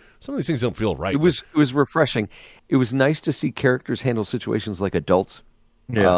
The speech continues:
Speaker 2: Um, and that's what the first season did really well. Like, when
Speaker 1: Yeah.
Speaker 2: there would be conflict and you'd think, like, in any other show,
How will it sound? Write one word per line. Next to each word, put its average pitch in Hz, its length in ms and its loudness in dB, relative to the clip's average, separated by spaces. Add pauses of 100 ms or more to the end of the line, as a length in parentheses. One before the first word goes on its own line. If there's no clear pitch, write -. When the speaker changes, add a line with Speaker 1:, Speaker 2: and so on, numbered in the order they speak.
Speaker 2:
Um, 85 300 -4 (200)
and 110 160 4
that's 113 180 4
what 127 120 -2
the 92 60 -4
first 113 240 0
season 101 280 -2
did 90 160 -6
really 92 180 0
well. 90 220 4
Like, 82 160 -4
when 98 100 0
Speaker 1:
Yeah. 95 40 0
Speaker 2:
there 95 100 4
would 87 80 -2
be 87 80 -4
conflict 107 540 -2
and 98 100 0
you'd 90 160 0
think, 92 160 0
like, 92 160 0
in 95 160 2
any 117 240 4
other 110 160 4
show, 117 340 4